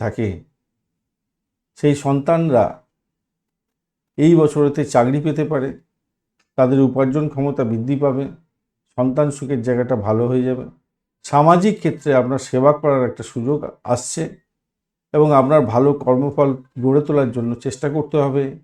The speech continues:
ভালো হবে। দরিদ্র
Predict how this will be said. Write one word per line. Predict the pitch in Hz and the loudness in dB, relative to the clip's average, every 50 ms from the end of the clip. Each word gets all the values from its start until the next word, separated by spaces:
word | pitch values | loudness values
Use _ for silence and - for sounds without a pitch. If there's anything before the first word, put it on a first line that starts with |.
| _ _ _ _ _ _ _ _ - | _ _ _ _ _ _ _ _ -2
ভালো | 117 117 123 123 120 117 110 | 2 4 6 6 6 4 4
হবে। | 104 95 101 - - _ _ _ _ _ _ _ _ _ _ _ _ _ _ _ _ _ _ _ _ _ _ _ _ _ _ _ _ _ _ _ _ _ _ _ _ _ _ _ _ _ _ _ _ _ _ _ _ _ _ _ _ _ _ _ _ - | 2 -2 -4 -10 -16 _ _ _ _ _ _ _ _ _ _ _ _ _ _ _ _ _ _ _ _ _ _ _ _ _ _ _ _ _ _ _ _ _ _ _ _ _ _ _ _ _ _ _ _ _ _ _ _ _ _ _ _ _ _ _ _ -4
দরিদ্র | 135 131 156 175 202 196 175 180 | 2 4 6 6 6 6 4 2